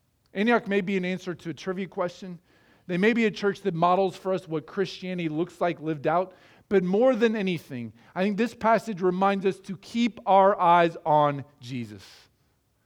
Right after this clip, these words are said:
And remember, it's the grace of God that will enable us to do anything that we want to do. If we're wanting to grow, it will be because the grace of God is at work.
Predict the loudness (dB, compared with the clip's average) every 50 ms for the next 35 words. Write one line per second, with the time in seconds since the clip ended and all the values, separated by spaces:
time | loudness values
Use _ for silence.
0 | _ _ -8 -4 0 0 2 4 4 4 4 4 2 -2 -2 -4 -6 -8 -10 -12
1 | -12 -10 -10 -10 -8 -4 0 2 2 2 2 0 -4 -8 -12 -10 -8 -8 -8 -10
2 | -6 0 2 4 4 4 2 0 -2 -6 -8 -14 _ _ _ _ _ -6 -4 -2
3 | -2 -2 -2 -2 0 0 0 0 2 2 0 0 -2 -4 -10 -16 -10 -6 -4 -2
4 | -2 -2 -4 -6 -6 -6 -6 -8 -10 -10 -10 -8 -8 -8 -8 -8 -10 -10 -10 -12
5 | -14 -16 -18 -20 -20 -20 -20 -20 -20 _ _ _ _ _ _ _ _ _ _ _
6 | _ _ _ _ _ _ _ -14 -10 -8 -8 -4 -2 -2 -2 0 -2 -4 -6 -8
7 | -10 -8 -6 -6 -6 -6 -6 -8 -8 -10 -8 -8 -10 -10 -10 -10 -12 -12 -12 -14
8 | -14 -12 -10 -10 -10 -12 -12 -16 -18 -16 -16 -14 -14 -16 -18 -20 -20 -20 -20 _
9 | _ _